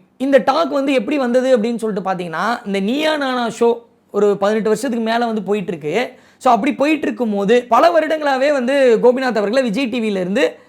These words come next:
இந்த சேனலுக்கு வாங்க, வாங்க அப்படின்னு சொல்லிட்டு பெரிய சேனல் அப்பப்போ வந்து கூப்பிட்டுட்டு தான் இருக்காங்க. அப்படி கூட்டிட்டு இருக்கும்போது, ரீசென்ட்டா ஒரு பெரிய,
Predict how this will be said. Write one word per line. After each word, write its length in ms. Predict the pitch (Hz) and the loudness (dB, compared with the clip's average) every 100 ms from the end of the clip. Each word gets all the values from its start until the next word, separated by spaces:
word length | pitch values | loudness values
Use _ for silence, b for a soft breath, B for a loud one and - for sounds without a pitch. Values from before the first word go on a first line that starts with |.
| b | b
இந்த 200 | 254 254 | -4 -2
சேனலுக்கு 360 | 254 254 269 226 | 0 -2 -2 -2
வாங்க, 320 | 226 233 233 | -2 0 0
வாங்க 360 | 208 226 226 | 0 0 0
அப்படின்னு 200 | 202 220 | 0 -4
சொல்லிட்டு 300 | 214 196 214 | -6 -6 -4
பெரிய 280 | 208 233 277 | 0 0 0
சேனல் 300 | 190 220 233 | -4 -6 -4
அப்பப்போ 320 | 262 214 208 247 | -2 -2 -2 0
வந்து 140 | 226 | -2
கூப்பிட்டுட்டு 300 | 220 190 196 | -4 -4 -2
தான் 120 | 214 | -2
இருக்காங்க. 280 | 196 160 131 _ B B | -4 -6 -12 _ B B
அப்படி 280 | - 226 339 | -2 0 0
கூட்டிட்டு 300 | 294 254 247 | 0 -2 -2
இருக்கும்போது, 600 | 240 214 190 185 269 269 B B | -2 -4 0 4 4 4 B B
ரீசென்ட்டா 640 | 202 294 233 269 233 254 | 0 0 -2 -4 -2 -2
ஒரு 180 | - 214 | 0 -2
பெரிய, 640 | - 254 294 277 233 185 | 0 -2 0 0 0 -2